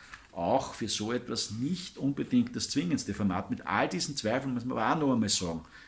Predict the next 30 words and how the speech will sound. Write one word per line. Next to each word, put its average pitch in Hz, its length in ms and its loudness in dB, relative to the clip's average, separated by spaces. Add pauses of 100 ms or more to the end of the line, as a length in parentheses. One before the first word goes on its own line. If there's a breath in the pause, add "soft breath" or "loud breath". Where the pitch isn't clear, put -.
(120)
Ich - 40 -20
glaub, 107 240 -4
das 113 180 -2
war 98 140 2
ja 117 100 4
diese 113 440 0 (420)
handelnden 117 580 0
Personen, 120 460 0
diesen 101 220 -4
sieben 113 340 -2
handelnden 101 400 -4
Personen, 104 480 -2
die 104 180 -2 (580 loud breath)
auch - 160 -12
die - 120 -6
Lieder 120 240 2
geschrieben 104 440 0
haben 101 140 2
und 107 140 -6
so 107 100 -6
weiter, 98 240 -4
die 92 100 -4
Arrangements 98 600 -2
und 101 160 -4
der 85 100 -8
Hannibal 95 460 -4
als 90 180 -4
Aufnehmender 98 800 -2 (480 loud breath)
und, 92 160 -10 (140)
und 90 200 -12